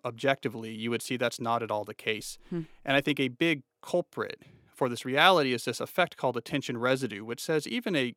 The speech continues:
Speaker 1: a quick check of, say, an email inbox or a social media website or a text box on your phone, even a quick check,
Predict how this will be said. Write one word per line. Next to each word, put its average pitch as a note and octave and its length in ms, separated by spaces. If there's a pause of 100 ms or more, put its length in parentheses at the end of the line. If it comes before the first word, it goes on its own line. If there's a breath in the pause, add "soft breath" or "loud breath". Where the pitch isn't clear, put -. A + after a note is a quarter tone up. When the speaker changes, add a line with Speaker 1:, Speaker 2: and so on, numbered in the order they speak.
Speaker 1:
a C#3+ 100
quick - 320 (100)
check - 460 (220)
of, C3+ 120
say, A#2 280
an A2+ 120
email C3 260
inbox A2 600 (380 soft breath)
or A2 300
a - 100
social A#2+ 260
media A2 200
website A2 360
or G#2 80
a G2 40
text - 300
box G#2+ 280
on G#2+ 100
your G#2 80
phone, G#2+ 240
even F#3+ 200
a B2 40
quick - 300
check, - 420